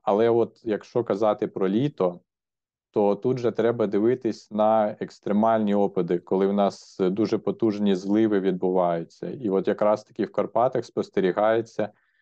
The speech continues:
що ці потужність цих злив збільшилась. І тому от ми бачили в новинах деякі роки, що в нас в Карпатах якісь, якісь екстремальні повені. Це вже через, е, потужні зливи.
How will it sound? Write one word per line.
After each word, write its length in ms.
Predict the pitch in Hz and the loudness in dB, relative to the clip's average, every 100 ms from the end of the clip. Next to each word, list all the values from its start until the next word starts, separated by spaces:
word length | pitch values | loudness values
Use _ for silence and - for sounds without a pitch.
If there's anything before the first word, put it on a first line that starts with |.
| _ _ | _ _
що 500 | - - 117 107 104 | -20 -4 2 2 2
ці 440 | - - 120 117 | -2 -10 -2 0
потужність 600 | 113 110 - 120 117 107 - | 0 -2 -2 -2 -2 -8 -4
цих 180 | 113 | -4
злив 380 | 104 107 120 117 - | -4 0 0 0 -4
збільшилась. 880 | 101 104 120 120 - 90 87 87 - | -12 -4 -2 -2 0 0 0 -2 -10
І 80 | |
тому 360 | 92 98 104 113 | -4 0 2 2
от 180 | 110 - | 0 -4
ми 80 | 104 | -10
бачили 600 | 98 107 104 - 95 92 | -2 -2 -2 -4 -4 -4
в 60 | 92 | -2
новинах 640 | 95 98 120 123 113 - _ _ _ _ _ _ | 0 0 0 0 -4 -8 _ _ _ _ _ _
деякі 400 | 104 107 104 107 | 0 0 0 0
роки, 540 | 101 92 - 127 135 | 0 -2 -4 -2 0
що 200 | 120 - | -2 -4
в 40 | 95 | -2
нас 280 | 104 101 - | -2 -2 -4
в 40 | |
Карпатах 640 | 92 92 110 117 113 - | -6 0 0 0 -4 -10
якісь, 420 | 92 - 104 - - | -10 -6 -6 -8 -6
якісь 380 | 95 90 117 113 | -4 -2 -2 -2
екстремальні 600 | 104 - 98 107 107 107 | -4 -4 0 2 0 -2
повені. 500 | 107 110 92 87 90 - _ _ _ _ _ _ _ _ _ _ _ _ | -2 0 0 -2 -6 -20 _ _ _ _ _ _ _ _ _ _ _ _
Це 240 | _ - 127 | _ 0 2
вже 400 | 117 113 113 107 | 4 4 4 2
через, 580 | - 110 110 104 - - | 0 2 2 0 -6 0
е, 140 | 98 | 0
потужні 540 | 95 101 - 104 104 101 | 0 -2 0 -2 -2 -4
зливи. 460 | 110 131 156 160 | 0 0 2 -2